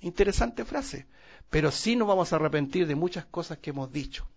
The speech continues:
o que hemos hecho no debiendo hacerla. Entonces es muy importante entender que el Señor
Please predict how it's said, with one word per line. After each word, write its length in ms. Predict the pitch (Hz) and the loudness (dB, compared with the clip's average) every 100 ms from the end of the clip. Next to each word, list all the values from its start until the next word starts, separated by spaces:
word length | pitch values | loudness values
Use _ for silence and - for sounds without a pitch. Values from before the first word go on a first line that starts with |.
| - - | -16 -10
o 140 | 139 | -8
que 180 | 135 139 | -4 -4
hemos 280 | 156 165 233 | -4 -2 0
hecho 240 | 214 208 | 2 2
no 120 | 180 | 2
debiendo 340 | 135 131 123 123 | 0 -2 -6 -10
hacerla. 420 | - - - - - - - - - - - - | -12 -16 -18 -20 -20 -20 -20 -20 -20 -20 -20 -20
Entonces 220 | - 175 220 | -8 2 6
es 80 | |
muy 120 | 233 269 | 8 6
importante 560 | 269 240 247 247 254 | 8 6 6 4 6
entender 480 | 226 226 190 180 214 | 4 4 4 6 6
que 100 | 214 | 4
el 60 | 190 | 2
Señor 420 | 185 175 220 | 4 8 8